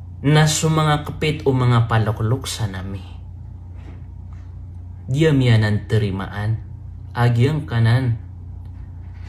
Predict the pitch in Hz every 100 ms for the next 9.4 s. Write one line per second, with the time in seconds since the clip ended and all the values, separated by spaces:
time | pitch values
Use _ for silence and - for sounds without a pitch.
0 | - - - - - - - - - -
1 | - - - - - 127 139 180 202 180
2 | 175 165 151 147 143 151 147 143 - 135
3 | 120 135 135 120 123 120 113 113 104 113
4 | 123 120 110 120 120 113 117 110 107 107
5 | 101 98 110 107 98 110 117 117 107 -
6 | 104 98 120 117 113 107 143 147 143 90
7 | 127 120 120 117 123 113 107 107 98 110
8 | 113 - 113 98 95 90 90 90 87 -
9 | - 120 - -